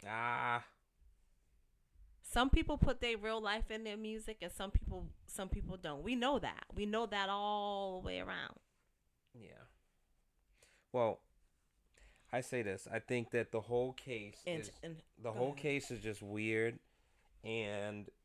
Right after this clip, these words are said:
Speaker 1: you know, it would look, I, I don't think that prior to this, people were on an anti-Meg, you know, campaign and didn't like her,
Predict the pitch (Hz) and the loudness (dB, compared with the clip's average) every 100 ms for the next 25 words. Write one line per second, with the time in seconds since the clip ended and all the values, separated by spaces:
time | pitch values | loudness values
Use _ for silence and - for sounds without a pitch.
0 | _ _ _ _ _ _ _ _ _ _ | _ _ _ _ _ _ _ _ _ _
1 | _ - - _ - 127 110 95 95 104 | _ -20 -20 _ -8 -4 -2 0 -2 -4
2 | - _ _ - _ _ _ _ _ _ | -10 _ _ -20 _ _ _ _ _ _
3 | _ _ - - 143 131 131 131 110 117 | _ _ -20 -10 -10 -8 -6 -6 -4 -2
4 | 131 - - _ - - _ _ _ _ | -2 -2 -10 _ -20 -20 _ _ _ _
5 | _ _ _ _ _ - 117 - 110 131 | _ _ _ _ _ 4 8 8 10 10
6 | 143 165 156 131 135 123 117 117 107 - | 10 8 6 4 2 4 4 6 6 4
7 | 123 117 117 117 - 110 101 98 - - | 6 8 10 8 4 2 4 4 -2 -2
8 | 113 107 104 104 - 95 98 98 95 - | 0 0 2 2 2 2 2 4 0 0
9 | 104 101 - 101 95 95 98 98 95 95 | 0 0 4 6 8 6 4 4 4 4
10 | 90 - - _ - - - 104 101 92 | 2 -6 -18 _ -18 -16 -6 -2 0 0
11 | 90 - 92 90 101 95 92 92 90 98 | 0 0 0 0 2 2 2 0 2 0
12 | 90 90 92 90 - 95 | 2 4 4 4 0 -2